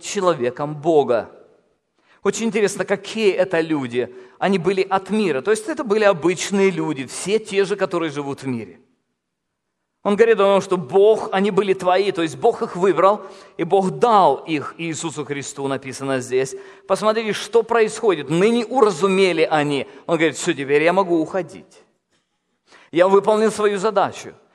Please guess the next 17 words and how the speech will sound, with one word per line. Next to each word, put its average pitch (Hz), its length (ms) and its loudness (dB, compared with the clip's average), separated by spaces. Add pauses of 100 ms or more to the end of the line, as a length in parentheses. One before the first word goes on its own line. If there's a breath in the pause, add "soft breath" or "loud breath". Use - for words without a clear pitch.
(120)
В - 100 -16
чём 214 140 2
эта 208 160 2
задача 185 400 0
заключается? 190 800 0 (260 loud breath)
Они 190 440 2
уразумели. 180 1000 -2 (400 soft breath)
Произведена 202 920 4
определённая 202 720 2
работа. 196 500 4
Советник 202 880 2 (220 loud breath)
достиг 180 580 0
своей 185 460 2
цели. 170 420 2
Этот 127 240 0
чудный 156 380 -4
советник. 160 580 -2